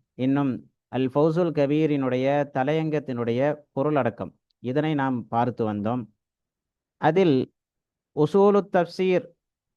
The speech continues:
என்ற இந்த கலை சார்ந்த சில தகவல்களை நாம் பார்க்கும் பொழுது, உசூல் என்றால் என்ன, அதனுடைய விளக்கங்கள் எல்லாம் கடந்த பாடத்தில் உங்களுக்கு கூறப்பட்டது. அப்பொழுது அதில் சொல்லப்பட்டது,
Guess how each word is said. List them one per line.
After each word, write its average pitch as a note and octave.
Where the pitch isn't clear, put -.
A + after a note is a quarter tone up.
என்ற D#3+
இந்த D#3
கலை D3+
சார்ந்த D#3+
சில D3
தகவல்களை D3
நாம் C3+
பார்க்கும் B2+
பொழுது, C3+
உசூல் G3+
என்றால் E3+
என்ன, C#3+
அதனுடைய D3+
விளக்கங்கள் D3+
எல்லாம் C#3
கடந்த C#3
பாடத்தில் B2+
உங்களுக்கு A#2+
கூறப்பட்டது. A2+
அப்பொழுது F3
அதில் D3+
சொல்லப்பட்டது, D#3